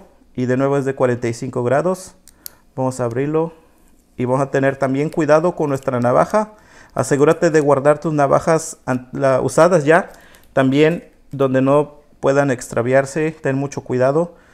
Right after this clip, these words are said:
al momento de guardarlas. Y vamos a abrirla cuidadosamente aquí también.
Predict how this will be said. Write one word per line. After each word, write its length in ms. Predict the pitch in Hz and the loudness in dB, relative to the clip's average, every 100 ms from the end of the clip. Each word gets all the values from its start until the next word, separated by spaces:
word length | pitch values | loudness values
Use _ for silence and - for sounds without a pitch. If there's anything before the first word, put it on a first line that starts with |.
| _ _ | _ _
al 100 | 131 | -6
momento 340 | 127 127 127 143 | -4 -4 -4 -2
de 80 | 123 | 0
guardarlas. 680 | 113 113 139 160 185 - - _ _ _ _ _ | 0 2 2 2 -2 -6 -20 _ _ _ _ _
Y 100 | 123 | -8
vamos 240 | 131 127 | -8 -6
a 220 | 139 135 139 | -6 -4 -4
abrirla 400 | 123 139 143 143 | -4 -4 -4 -6
cuidadosamente 840 | - 117 113 123 151 135 113 - | -6 -4 -2 -4 -6 -10 -12 -16
aquí 200 | - 69 | -16 -16
también. 420 | - - 143 190 | -14 -10 -8 -8